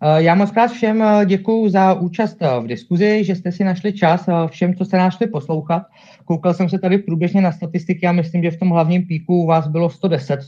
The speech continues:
což je asi rekord, eh, eh, u mě na, na, na profilu. Takže moc krát díky. A budu doufat, že se ještě někdy na tom, nad tímhletím tématem potkáme, protože určitě se o tom dá říct jako spoustu věcí.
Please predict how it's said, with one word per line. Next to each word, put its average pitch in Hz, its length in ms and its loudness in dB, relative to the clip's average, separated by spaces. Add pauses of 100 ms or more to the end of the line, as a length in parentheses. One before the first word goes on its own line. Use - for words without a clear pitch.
což 147 220 -8
je 156 160 0
asi 151 240 -2
rekord, 139 540 -4
eh, 156 60 0 (720)
eh, 127 680 -2
u 147 100 -6
mě 147 220 0
na, 151 480 2
na, 135 200 -4
na 139 140 -2
profilu. 151 580 -2 (360)
Takže 143 180 -4
moc 147 180 -2
krát 175 180 2
díky. 156 480 -4 (260)
A 151 460 6
budu 170 180 2
doufat, 190 480 2
že 185 360 2
se 185 100 -2
ještě 185 200 0
někdy 190 280 2
na 180 100 0
tom, 180 180 -2
nad 175 140 0
tímhletím 185 420 0
tématem 180 500 0
potkáme, 165 460 0
protože 165 360 -2
určitě 165 320 -4
se 160 120 -2
o 165 100 0
tom 170 180 -2
dá 165 180 4
říct 165 160 0
jako 170 180 -4
spoustu 151 480 -8
věcí. 170 480 -2